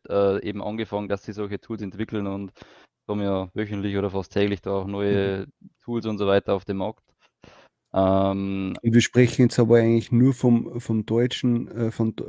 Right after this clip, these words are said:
Speaker 2: also vom Dachbereich. Also
Speaker 1: Genau.
Speaker 2: wir bekommen sicher zwei, dreimal im Monat irgendeine E-Mail von irgendwem: „Hey, hallo, wir haben jetzt ein neues Tool,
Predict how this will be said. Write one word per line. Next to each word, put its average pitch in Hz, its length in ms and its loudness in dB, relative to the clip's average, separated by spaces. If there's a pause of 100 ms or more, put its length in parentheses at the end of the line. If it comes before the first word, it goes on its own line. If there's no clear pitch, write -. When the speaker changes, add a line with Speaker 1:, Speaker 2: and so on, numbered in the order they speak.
(160)
Speaker 2:
also 110 220 -2
vom 110 200 0
Dachbereich. 117 800 2 (380)
Also 113 260 6
Speaker 1:
Genau. - 0 -
Speaker 2:
wir 127 140 10
bekommen 120 520 6
sicher 135 560 4 (920)
zwei, 123 280 2
dreimal 117 480 2
im 113 100 2
Monat 113 400 2
irgendeine 117 440 -2
E-Mail 117 300 4
von 113 160 -4
irgendwem: 110 640 0
„Hey, 120 240 6
hallo, 113 440 4
wir 117 140 2
haben 113 200 2
jetzt 110 160 -4
ein 113 120 2
neues 110 320 2
Tool, 113 400 0